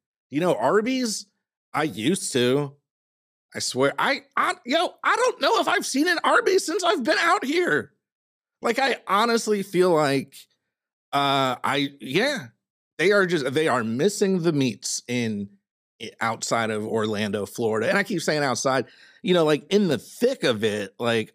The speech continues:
Orlando is, like, a, a tourist area, man. So, uh, uh, International Boulevard, which is, like, the tourist hotspot, they got everything there. They got, like, a fancy McDonald's and everything. But out here, like, I'm kind of on an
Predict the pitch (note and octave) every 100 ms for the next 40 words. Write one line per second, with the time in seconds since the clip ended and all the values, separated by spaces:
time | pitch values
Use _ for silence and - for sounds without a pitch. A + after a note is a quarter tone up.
0 | - C3+ C#3+ D3 C#3+ B2+ A#2+ A#2 A#2 A2
1 | B2+ A2 G2+ - G#2+ G#2 - D3 B2 A#2
2 | A2+ G#2+ F#2 F#2+ G2+ F#2+ F#2+ B2 A2 G#2
3 | - _ _ _ _ _ - A#2+ A2+ G#2+
4 | G#2 G#2 - G#2+ C3 D#3 D3+ C#3+ D3 B2+
5 | A2 B2+ C3+ C#3 C3+ B2+ G#2+ A2+ A2+ -
6 | F#2+ C3+ B2+ G#2+ - D3+ F#3 - - A3+
7 | A3+ G#3+ _ _ _ _ C3+ D3 B2 A2+
8 | G#2 G2+ G2+ F#2 A2 C3 G2 F2+ - -
9 | C#3+ C3+ G#2+ G2+ F#2 G#2+ F#2 E2+ F2 C3
10 | A#2+ G#2 E2+ F2 - - _ _ C3 D#3
11 | C#3 - C#3+ G#3+ C#3 G#2+ A#2 D#3 C#3+ C3+
12 | B2+